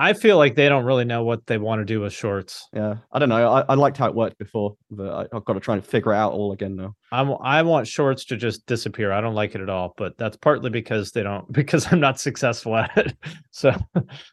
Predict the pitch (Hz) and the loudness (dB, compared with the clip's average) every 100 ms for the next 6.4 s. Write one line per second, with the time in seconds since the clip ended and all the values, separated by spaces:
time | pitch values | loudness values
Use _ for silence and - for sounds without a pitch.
0 | _ 151 185 160 165 170 156 165 160 143 | _ 4 4 4 6 6 6 2 0 -2
1 | 147 127 170 180 185 165 175 185 202 185 | -2 2 4 6 4 4 4 4 4 2
2 | 143 147 135 139 131 135 160 165 - - | 4 2 4 2 2 2 2 2 0 -8
3 | 180 165 127 107 123 127 107 107 107 98 | -8 -2 0 2 2 2 0 -6 -8 -8
4 | - _ _ _ 131 123 123 117 107 104 | -14 _ _ _ -4 -2 -4 -4 -4 -8
5 | - 107 - - 98 104 - 101 - 98 | -4 -4 -4 -8 -8 -8 -8 -8 -8 -8
6 | - 101 95 90 | -6 -8 -8 -10